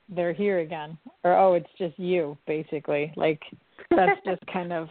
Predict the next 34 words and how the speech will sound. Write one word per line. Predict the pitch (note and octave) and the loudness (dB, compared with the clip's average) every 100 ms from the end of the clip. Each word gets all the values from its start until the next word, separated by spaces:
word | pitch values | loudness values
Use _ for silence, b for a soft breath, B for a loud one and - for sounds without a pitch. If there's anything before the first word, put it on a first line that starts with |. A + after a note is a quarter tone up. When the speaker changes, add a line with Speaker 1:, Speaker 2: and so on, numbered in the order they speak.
| - | -6
Speaker 1:
<laughs> | G#3 G3 G3+ | -2 0 0
you | G#3 A3 | -2 -4
know, | G3+ | -2
like, | G#3 G#3 | -4 -2
"Oh, | A#3 A3 | 0 0
yeah, | G3+ G3 F#3+ - _ b b _ | 0 -2 -4 -8 _ b b _
okay." | G3 F#3 E3 D#3 b b - | -6 -4 -6 -8 b b 0
So | B3+ | 0
it's | A#3+ | 0
almost | C4 E4+ - | -4 -6 -8
like | A#3 E3+ | -8 -10
comfort | - F#3+ G3+ D#3+ C#3 _ | -8 -6 -6 -8 -10 _
for | D#3+ | -12
you, | D#3 D3+ D3+ E3+ _ _ _ _ - | -6 -6 -6 -8 _ _ _ _ 0
but, | F3 D3 _ _ _ | 2 0 _ _ _
you | F3 | -12
know, | E3 D#3 D#3 | -8 -8 -8
you, | D#3 E3 | -10 -14
you | - - D#3 - E3+ | -14 -18 -18 -12 -2
gotta | G3 F#3 | 2 4
understand | D#3+ E3 - F#3+ E3 | 4 2 0 0 0
it's | D#3 | 0
not | F3+ E3+ | 0 0
just, | - E3 | 0 -2
yeah, | F#3 G#3+ | 0 0
it's | E3 - - | -2 -6 -10
comforting. | D#3 F3 A3 E3 D3 | -12 -6 -4 -4 -6
It's, | D3+ D#3+ - | -8 -10 -10
it's | - E3+ | -6 -4
amazing, | D3 D#3 B3 E3 A#2+ C3+ - - | -2 0 0 -2 -6 -10 -14 -10
you | E3 | -4
know, | D3+ D#3 E3 | 2 2 2
but, | D3 C#3+ - b b b b _ | 2 2 0 b b b b _
um, | D3+ D3+ D3+ - | -8 -8 -10 -18